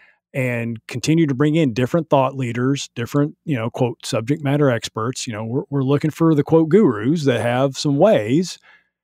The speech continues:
and just trying to keep share these positive means with people of how, how do you get better control of yourself to be the, the best human you can be for yourself, for your team, for your family, and really try and find some positive ways for people to see some benefit because,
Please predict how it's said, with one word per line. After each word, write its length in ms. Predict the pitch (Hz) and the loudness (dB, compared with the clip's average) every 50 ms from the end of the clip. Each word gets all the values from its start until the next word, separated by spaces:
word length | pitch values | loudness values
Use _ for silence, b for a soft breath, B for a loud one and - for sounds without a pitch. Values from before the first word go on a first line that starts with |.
| _ _ _ _ _ 143 | _ _ _ _ _ -4
and 100 | 139 139 | -2 -2
just 280 | 147 - - - _ | -2 -2 -4 -8 _
trying 220 | - - 160 160 160 | -4 0 0 0 0
to 40 | |
keep 200 | 147 - 156 147 | 2 0 -2 0
share 320 | - - - 156 147 147 139 | 0 0 2 2 4 4 2
these 140 | 127 117 - | 0 -4 -6
positive 640 | - - 151 147 147 151 147 139 127 135 120 110 | -4 0 2 4 4 4 2 0 0 -2 -4 -2
means 380 | 123 139 160 160 156 143 123 117 | -2 0 0 2 2 0 0 -2
with 100 | 117 - | -6 -6
people 360 | 120 113 107 - 117 117 117 | -6 -8 -6 -4 -4 -4 -4
of 100 | 110 104 | -4 -2
how, 260 | 117 127 135 143 151 - | 0 2 2 2 0 -2
how 120 | - 160 170 | -4 -2 0
do 80 | 208 | 0
you 80 | 226 190 | -2 -2
get 220 | 156 - - - _ | -4 -6 -8 -4 _
better 160 | 143 147 143 | -2 -2 -2
control 360 | - 135 127 - 135 131 123 | -2 -4 -6 -4 -4 -4 -4
of 80 | 110 95 | -4 -6
yourself 520 | 101 120 147 160 - - 117 101 104 107 | -2 0 0 0 0 0 -2 -2 -4 -4
to 80 | - 120 | -6 -4
be 160 | 110 123 123 | -2 -2 -2
the, 120 | 110 120 110 143 - _ | -2 -4 -8 -10 -8 _
the 100 | - 120 | -4 0
best 280 | 113 139 139 135 - | 2 2 0 0 0
human 260 | - 160 156 143 123 127 | 0 2 2 2 2 4
you 140 | 165 226 | 2 2
can 140 | 208 147 120 | 2 2 0
be 320 | 101 95 90 95 131 160 - B B B B B B B B B B _ _ _ - | -2 -4 -2 -2 -2 -4 -4 B B B B B B B B B B _ _ _ -2
for 80 | 139 | 0
yourself, 540 | 127 120 117 - - 143 135 135 147 156 147 | 0 0 0 0 0 2 4 4 4 2 2
for 100 | - - | 0 -2
your 120 | 127 113 117 | -2 -2 -2
team, 300 | - - 139 139 139 135 | -2 0 0 2 2 0
for 80 | - | 0
your 140 | 127 110 113 | -2 -4 -4
family, 760 | - - 127 127 151 190 185 123 104 98 92 95 95 101 - _ _ _ _ _ _ _ _ | -4 -4 -4 -2 0 0 0 -2 -2 -4 -6 -8 -10 -14 -16 _ _ _ _ _ _ _ _
and 240 | - 120 113 113 113 | -8 -6 -6 -4 -2
really 180 | 123 135 131 127 | 0 0 0 0
try 160 | - 135 127 | 0 -2 -2
and 100 | 127 - | -2 0
find 200 | 139 127 123 120 | -2 -2 -2 -4
some 120 | - 107 | -6 -10
positive 440 | - - 131 120 113 117 113 120 107 | -6 -2 -2 -2 -2 -2 -4 -8 -6
ways 440 | 107 117 117 117 113 110 113 110 - | -4 -4 -4 -2 -4 -6 -6 -8 -10
for 180 | - - 123 110 | -10 -10 -10 -8
people 240 | - 127 110 - | -6 -8 -8 -6
to 60 | 113 110 | -8 -6
see 160 | - 131 127 | -4 -4 -4
some 160 | - - 98 | -6 -6 -6
benefit 560 | - - 127 131 123 - - 101 95 101 - _ | -4 -2 0 0 -2 -2 -6 -10 -10 -10 -12 _
because, 640 | - 101 - 107 101 95 92 92 92 - - - | -16 -14 -12 -10 -10 -8 -8 -10 -12 -14 -14 -16